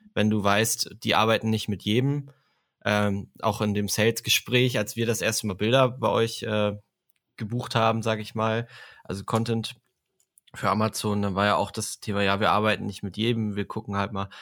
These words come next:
äh, wie, was macht ihr so für Produkte? Wie seid ihr so als Typen drauf? Ob das,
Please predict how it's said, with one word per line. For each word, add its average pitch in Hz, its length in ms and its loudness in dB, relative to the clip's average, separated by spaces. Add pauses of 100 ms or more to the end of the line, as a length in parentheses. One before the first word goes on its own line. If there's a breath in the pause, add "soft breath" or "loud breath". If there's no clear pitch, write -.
(320 loud breath)
äh, 98 360 2 (500)
wie, 101 260 -8 (140)
was 110 200 -2
macht 113 200 -2
ihr 104 80 -2
so 101 120 -6
für 98 160 -8
Produkte? 110 800 -2
Wie 104 100 -6
seid 101 240 -2
ihr 101 80 -4
so 101 140 -2
als 92 200 -2
Typen 131 280 -4
drauf? 107 360 0
Ob - 180 -10
das, - 260 -4